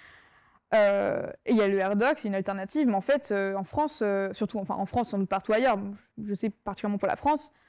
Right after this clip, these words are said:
il y a une cohabitation de plein d'approches paradigmatiques dans le sens, paradigme, paradigme dans le sens théorie sur qu'est-ce que sont que les maladies mentales et surtout quelles sont les causes.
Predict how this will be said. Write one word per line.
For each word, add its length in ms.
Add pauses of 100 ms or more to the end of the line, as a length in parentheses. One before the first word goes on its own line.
(480)
il 60
y 20
a 40
une 60
cohabitation 520
de 60
plein 320
d'approches 360
paradigmatiques 720
dans 120
le 60
sens, 360
paradigme, 440
paradigme 400
dans 80
le 60
sens 440 (260)
théorie 380
sur 360 (220)
qu'est-ce 160
que 80
sont 120
que 60
les 60
maladies 220
mentales 240
et 40
surtout 200
quelles 160
sont 100
les 120
causes. 320